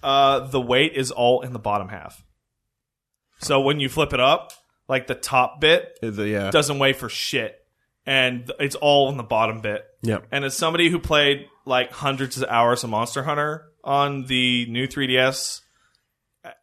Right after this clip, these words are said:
Speaker 1: it takes a toll that the top part is the heavy part.
Speaker 2: Well, if you think about it, 'cause it's, if it's not three D anymore, then, like, what do you
Speaker 1: What are you putting in there?
Speaker 2: what are you
Speaker 1: You,
Speaker 2: putting
Speaker 1: you're,
Speaker 2: in? Yeah.
Speaker 1: you're putting
Speaker 2: It's a
Speaker 1: what
Speaker 2: bunch
Speaker 1: is
Speaker 2: of fucking plastic.
Speaker 1: clearly an old phone screen.
Speaker 2: <laughs> Yeah.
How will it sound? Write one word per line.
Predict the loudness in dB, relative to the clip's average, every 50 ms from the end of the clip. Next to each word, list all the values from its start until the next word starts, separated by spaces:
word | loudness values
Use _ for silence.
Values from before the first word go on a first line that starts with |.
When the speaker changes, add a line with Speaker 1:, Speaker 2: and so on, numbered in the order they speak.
| _ _ _ _ _ _ _ _ _
Speaker 1:
it | -8 -8 -8 -8
takes | -6 -4 -4 -4 -4
a | -8
toll | -8 -4 0 2 2 2 2 0
that | 0 -2 -4 -4 -8 -6
the | -6 -6 -6
top | -6 -6 -2 -2 -2 -2 0
part | 0 0 0 0 -2
is | -4 -6 -4 -4
the | -4 -2
heavy | 0 -2 -2 -2 -4 -6
part. | -8 -2 2 2
Speaker 2:
Well, | 2 4
if | 2
you | 0 0
think | 0 2 2
about | 2 4 4 4 2
it, | 2 0
'cause | -2 -2 -4
it's, | -4 -4 -4
if | -4 -4
it's | -4 -2 0
not | 0 0 0 -2
three | -4 -6 -4 -2
D | -2 -2
anymore, | -2 -2 -4 -4 -6 -6 -6 -6
then, | -6 -6 -6
like, | -6 -6 -6 -6 -4
what | -4 -4 -2
do | -2
you | -2 -2 -2 -2 -2
Speaker 1:
What | -2 -2 -2
are | -2
you | -2
putting | -2 -2 -2 -2 -2
in | -4 -2
there? | 0
Speaker 2:
what | 0 0
are | 0
you | 2
Speaker 1:
You, | 2
Speaker 2:
putting | 4 4 4
Speaker 1:
you're, | 4 2
Speaker 2:
in? | 2 2
Yeah. | 0 0 2 2
Speaker 1:
you're | 0 0 0 -2 -6
putting | -2 0 0 2 2 0 0
Speaker 2:
It's | -2 0
a |
Speaker 1:
what | 0
Speaker 2:
bunch | 0 0
Speaker 1:
is | -2
Speaker 2:
of | -2 -4
fucking | -4 -4 -4 -4
plastic. | -2 0 0 2 2 2 2
Speaker 1:
clearly | 2 2 0 0 2 2 2 2 0 0
an | -2 -4 -4
old | -2 0 0 0 -2 -2
phone | -2 -2 0 0 -2 -4
screen. | -8 -10 -10 -10 -8 -8 -8 -8 -4
Speaker 2:
<laughs> |
Yeah. | -2 0 2 2 0 0 0 0 -2 -2 0 -4 -4 -4 -4 -6